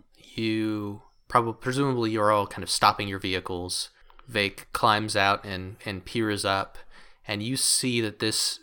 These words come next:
this person that's standing up there is in a red outfit, like a, it, it's a similar sort of suit that you've seen a lot of the gang members, the Jacko gang members in. Um, this one ha-, is bright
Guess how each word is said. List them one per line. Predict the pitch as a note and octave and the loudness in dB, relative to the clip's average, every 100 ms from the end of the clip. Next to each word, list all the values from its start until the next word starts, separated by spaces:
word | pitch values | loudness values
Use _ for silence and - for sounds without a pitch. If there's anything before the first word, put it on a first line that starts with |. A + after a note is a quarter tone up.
| - | -10
this | A2+ A2 - | -2 -2 -2
person | - D#3+ D#3 C#3 A#2+ A#2 A#2+ | 0 0 2 0 -2 -4 -6
that's | - | -4
standing | - A2+ A2 G#2+ | -2 0 0 0
up | G#2 | 0
there | - G2+ - | 0 0 2
is | G2+ G2 | -2 -2
in | G#2+ G#2 | -2 0
a | G2+ G2 F#2+ F#2 - - _ - | 0 2 0 -4 -8 -20 _ -12
red | G#2+ G2+ G#2+ B2 C3+ C3+ C3+ C3 _ _ - | -10 -2 2 4 4 2 -4 -6 _ _ 0
outfit, | A2+ - - G2+ - | 0 0 -2 -2 0
like | G2 F#2+ | 0 0
a, | G2 F2+ F2 E2+ - _ - | -2 -4 -4 -6 -12 _ -8
it, | C3 - | -6 -6
it's | B2 - | -6 -4
a | |
similar | A2+ F3+ F3+ E3+ | 2 6 6 6
sort | - B2 | 2 0
of | - | 2
suit | - C3 - | 2 2 -2
that | G#2+ | -8
you've | G2+ | -6
seen | - G#2+ | -4 -4
a | |
lot | G2+ G2+ | 2 2
of | G2+ G2 | 2 -2
the | |
gang | F#2+ G2+ F#2+ | -6 -6 -4
members, | F#2+ F2 E2+ F#2+ - - _ _ _ _ | -6 -4 -4 -4 -6 -8 _ _ _ _
the | G#2 | -6
Jacko | F#2+ G2 - | 0 0 0
gang | F#2+ F2+ G2 | -6 -8 -8
members | F2 F#2 - - | -8 -8 -8 -6
in. | F#2+ F2 F2 F#2 - - - - | -4 -2 -4 -12 -18 -20 -20 -6
Um, | - F#2 | 0 2
this | F2+ - | 2 0
one | A2+ F#2 | 0 -2
ha-, | - G2 G2 | 0 0 0
is | F#2+ - - _ | -4 -8 -10 _
bright | A#2+ A2+ | 2 2